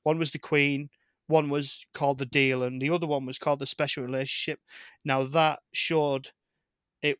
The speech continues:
what the relationship between Tony Blair and, I've just said his name.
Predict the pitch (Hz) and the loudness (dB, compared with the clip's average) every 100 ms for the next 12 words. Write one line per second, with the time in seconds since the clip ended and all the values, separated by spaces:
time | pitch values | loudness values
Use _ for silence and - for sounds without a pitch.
0 | - 147 156 156 143 143 147 147 151 - | -6 0 0 2 -2 0 0 0 -6 -6
1 | 143 - 151 147 147 147 131 - 135 131 | -8 -4 -2 -2 0 0 0 -2 -4 -4
2 | 131 127 - _ _ _ _ _ _ _ | -4 -8 -16 _ _ _ _ _ _ _
3 | _ _ _ _ - 131 139 139 123 123 | _ _ _ _ -14 -10 -8 -6 -8 -8
4 | 156 | -8